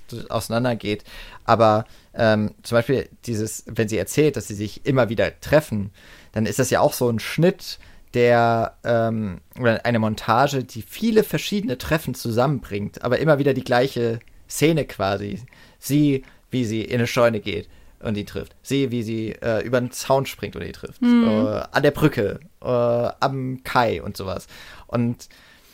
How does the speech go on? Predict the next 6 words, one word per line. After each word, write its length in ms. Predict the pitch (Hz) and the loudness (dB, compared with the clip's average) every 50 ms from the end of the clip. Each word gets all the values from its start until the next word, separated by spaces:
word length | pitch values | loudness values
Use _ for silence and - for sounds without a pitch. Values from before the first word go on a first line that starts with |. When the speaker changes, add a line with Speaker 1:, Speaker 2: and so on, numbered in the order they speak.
| _ _ _ _ _ _ _ _ _ _ _ _ _ | _ _ _ _ _ _ _ _ _ _ _ _ _
Speaker 1:
genau 260 | - 135 123 131 131 165 | 0 2 4 6 6 6
das, 200 | 165 160 156 - | 6 6 4 2
das 160 | - 143 135 | -2 -2 -2
ist 140 | 156 151 - | -2 -2 -2
dieses 240 | 143 127 131 127 - | -2 -2 -2 -4 -4
Empfinden 1200 | - 120 113 113 113 - - - - - 190 226 277 285 247 - - 202 196 190 190 190 196 | -2 -2 -2 -2 -4 -6 -10 -4 0 2 4 4 2 0 -4 -2 0 0 2 2 2 0 -2